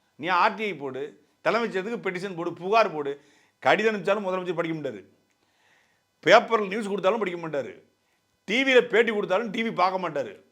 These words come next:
நீ ஹலோ எஃப் எம் ஒன் நாட் சிக்ஸ் நூத்தி ஆறு நம்ம பார்க்குறீங்களா, அதுவும் ஒரு கேட்க மாட்டாரு. எப்படியுமே ரீச் பண்ணவே முடியாது. நீங்களா மனம் நொந்து உங்களை நீங்களே மாய்த்து கொண்டு, I mean, தற்கொலை பண்ணிட்டு செத்தாதே ஒழிய இங்க எதுவுமே நடக்காது. அப்படிப்பட்ட ஒரு அருமையான முதலமைச்சர் நாங்க வச்சிருக்கோம். அதனால தான் போறதில்ல.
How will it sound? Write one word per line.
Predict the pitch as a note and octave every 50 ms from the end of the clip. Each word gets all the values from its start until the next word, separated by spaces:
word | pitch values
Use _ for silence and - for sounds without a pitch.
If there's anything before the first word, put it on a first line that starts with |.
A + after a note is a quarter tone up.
| _ _ _
நீ | - E3+ G3+
ஹலோ | F#3 C#3+ D3+ F3 G#3 A#3 A3+ A3
எஃப் | G3 F3+
எம் | G#3 G#3+ G3+
ஒன் | F#3
நாட் | F3+ G3+ G3+ F3+
சிக்ஸ் | D#3+ F#3+ E3+ F#3
நூத்தி | F#3+ G3 F3 F3+ F#3+
ஆறு | F#3 F#3 F#3+
நம்ம | F#3+ F#3 F3+ F3+
பார்க்குறீங்களா, | D#3 F3 F3 F3+ F3+ F3 F#3 G#3+ A3 G3 -
அதுவும் | D#3 F3 F#3+ A3+ A#3
ஒரு | A#3+ G#3+
கேட்க | F3+ F3+ E3 D#3+ D#3 D3
மாட்டாரு. | C3+ B2
எப்படியுமே | G#2+ A2+ D#3 G#3 G3 G#3+ C4 C4+ C#4 A#3+
ரீச் | G#3+ B3+ C#4 A3+ B3 C4
பண்ணவே | C#4 C4+
முடியாது. | B3 A3+ A#3 A3+ F#3+ D3 A2+ G2+ _ _ _ _ _ _ _ _
நீங்களா | - A2 B2 D#3 G3+ B3 C4 C4 B3 B3 A#3 A#3+ C#4 C#4+
மனம் | A3+ G3+ G3 A3+ A#3
நொந்து | A3+ G3+ G3 F#3 E3+ G3 A#3 B3 A#3 - - - _ _ _ _ _ _ _ _ _
உங்களை | - C#3+ G3 A#3 B3 C4+ C4 A#3+
நீங்களே | A3+ G#3+ G#3+ A#3+ B3
மாய்த்து | G#3+ F3+ F#3 G#3+ B3 A#3 - G#3+
கொண்டு, | F#3 F#3+ F3 D#3+ C#3+ -
I | D3+ F3
mean, | F#3+ G#3+ G#3+ G3 D#3+ - -
தற்கொலை | - F#3 - - B3 B3
பண்ணிட்டு | G3+ G#3+ G#3 G#3+ A3+ A3
செத்தாதே | - F#3 E3+ - - A3 G#3+ G#3+ G3+ E3+
ஒழிய | D#3 D3+ D3+ D3 D#3+ F#3 A3+ B3+ B3+ - - - _
இங்க | - F3 F3+
எதுவுமே | F3 E3+ F3 F#3+ F#3+
நடக்காது. | F3 D#3+ D3+ C#3 B2+ B2 A#2 -
அப்படிப்பட்ட | C#3 D3 D#3 - C#4 C4+ A#3+ B3 A#3
ஒரு | A3+ G#3
அருமையான | F#3+ F#3+ G3 G#3 A#3 A3 G#3 G3
முதலமைச்சர் | G3+ G#3 G3+ F#3+ F#3 F3+ E3+
நாங்க | E3 D#3 D3+
வச்சிருக்கோம். | C#3+ D3+ D#3 D#3+
அதனால | F3 F#3+ G#3+ B3+ C4
தான் | G#3 E3+
போறதில்ல. | F#3+ B3 C#4 C#4 B3 A3+ B2 - G2 F2+